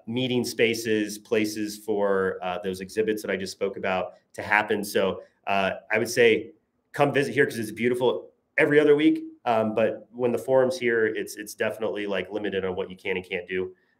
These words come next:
Um, I'm lucky enough to, uh, have, you know, been invited. So <laughs> that, that's what I'm doing here. Let's see. Let's see. Love from India.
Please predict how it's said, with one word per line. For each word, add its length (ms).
Um, 320
I'm 180
lucky 200
enough 240
to, 180
uh, 380
have, 340
you 120
know, 120
been 120
invited. 460
So 160
<laughs> 0
that, 240
that's 200
what 60
I'm 120
doing 180
here. 240
Let's 180
see. 380
Let's 180
see. 300
Love 300
from 120
India. 480